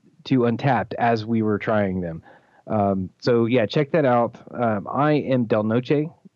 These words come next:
on Untappd. So check me out over there. Uh, add me as a friend. And you can also look up, uh, Broken Throne Brewing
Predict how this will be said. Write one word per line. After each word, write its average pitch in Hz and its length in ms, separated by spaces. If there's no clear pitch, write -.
on 135 520
Untappd. 139 560
So 120 100
check 139 240
me 139 160
out 135 260
over 131 220
there. 160 440
Uh, - 220
add 127 220
me 127 80
as 123 100
a 117 40
friend. 156 380
And 135 300
you 131 80
can 143 100
also 135 260
look 131 200
up, 127 180
uh, 98 180
Broken 135 360
Throne 127 600
Brewing 143 600